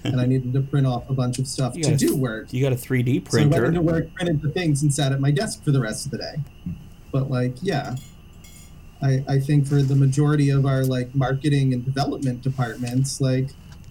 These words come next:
Speaker 1: they haven't set foot in one of our buildings in over a year, and they're doing just fine. And, like, we have, you know, those,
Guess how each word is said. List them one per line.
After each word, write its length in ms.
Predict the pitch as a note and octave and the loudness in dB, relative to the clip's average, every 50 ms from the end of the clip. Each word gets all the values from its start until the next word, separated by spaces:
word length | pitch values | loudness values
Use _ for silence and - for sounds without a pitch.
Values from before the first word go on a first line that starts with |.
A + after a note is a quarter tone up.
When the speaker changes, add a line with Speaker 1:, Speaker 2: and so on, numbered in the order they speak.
| - - - - - - - | -20 -20 -20 -20 -20 -6 -2
Speaker 1:
they 140 | C#3+ E3+ | -2 -2
haven't 300 | G3 G3+ F#3 E3 E3+ E3 | 0 -2 -2 -2 -2 -2
set 360 | C3+ - - E3+ E3 E3 - - | -4 -4 -2 -4 -4 -4 -6 -6
foot 200 | - G3+ A#3 G3+ | -4 -2 0 0
in 120 | E3+ D3+ | 2 2
one 140 | C#3+ C3 C3 | 2 2 2
of 100 | B2+ A#2+ | 0 0
our 120 | B2+ B2+ B2+ | 0 -2 0
buildings 460 | B2 C#3 C3+ C#3 C#3+ D3+ D#3+ D#3+ C#3+ | 0 0 2 2 2 2 4 2 2
in 100 | D#3 D#3+ | 2 2
over 240 | E3 E3+ E3 F#3 F3+ | 0 -2 -4 -6 -8
a 60 | F3+ | -8
year, 420 | - A#3 C4 - C3+ - - C#3 - - - - - - - - - - - - - - - | -6 -6 -4 -4 -4 -4 -4 -6 -6 -8 -12 -20 -20 -20 -20 -20 -20 -20 -20 -20 -20 -12 -6
and 380 | - C3+ C3 C3 C3+ D#3+ D3 C3 | -2 0 0 0 0 0 0 0
they're 180 | C3+ C3+ C#3 D3 | 2 2 2 4
doing 580 | C#3 C#3+ D3 D3 D3+ D3+ D#3 D#3 D#3 D3 C#3+ C#3 | 4 4 4 4 2 2 2 2 2 2 0 0
just 320 | - - C#3+ C3+ - - | 0 0 0 0 0 -2
fine. 440 | - E3+ F3 D#3+ C#3+ B2+ B2 B2 B2 B2 B2 - | -4 -2 0 0 0 0 0 -2 -4 -6 -4 -4
And, 200 | C3+ B2+ B2 B2+ | -2 -2 0 0
like, 220 | C3 C3+ C3 C3 - | 0 0 -2 0 2
we 160 | D3 C#3+ C3+ | 2 2 4
have, 340 | C#3 C#3 C#3+ C#3 C3+ C3+ C3+ B2 - - - B2 | 4 4 2 2 2 0 0 -2 -6 -10 -10 -6
you 160 | A#2+ B2+ B2 | -4 -2 -2
know, 200 | A#2 A#2 A#2 A#2 | -2 -4 -6 -4
those, 360 | A#2 B2+ B2+ B2 B2 - - | -2 -2 -2 -2 -4 -6 -10